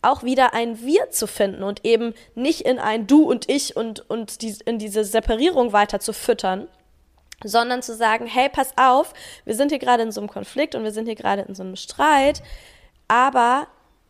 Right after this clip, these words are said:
ich will ja, mein Ziel ist es nicht, hier zu gewinnen und dass, dass ich jetzt gegen dich gewinne, sondern mein Ziel ist es, dass, dass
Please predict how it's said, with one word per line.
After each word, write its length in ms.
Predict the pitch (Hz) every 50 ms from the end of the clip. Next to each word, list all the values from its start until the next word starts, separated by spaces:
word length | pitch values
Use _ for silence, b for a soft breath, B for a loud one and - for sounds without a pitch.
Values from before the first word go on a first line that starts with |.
| _ _ _ _ _ _ _
ich 280 | 233 233 - - 196 202
will 260 | 254 269 285 302 311
ja, 400 | 302 269 226 220 214 226 254 269 -
mein 180 | 226 214 208 208
Ziel 320 | - - - 277 311 349
ist 260 | 311 - 233 233 -
es 160 | 226 220 - -
nicht, 280 | 240 262 - - _
hier 200 | - 208 269 247
zu 160 | 254 - 254
gewinnen 520 | 214 220 208 202 - 240 277 277 269 247 -
und 180 | - 214 208
dass, 260 | - 208 - - - _
dass 220 | - 208 - -
ich 140 | - - -
jetzt 220 | - 214 208 - _
gegen 320 | 247 240 247 233 233 214
dich 200 | - 254 254 -
gewinne, 360 | - 233 208 220 254 254 233
sondern 260 | 214 - 208 202 196
mein 160 | 196 190 190 196
Ziel 300 | - - - 277 311 320
ist 240 | - - 226 -
es, 200 | - 214 208 - B B B B B B B _
dass, 320 | - 196 202 - - - _ _ _ _ _ _
dass 300 | - 208 202 - - -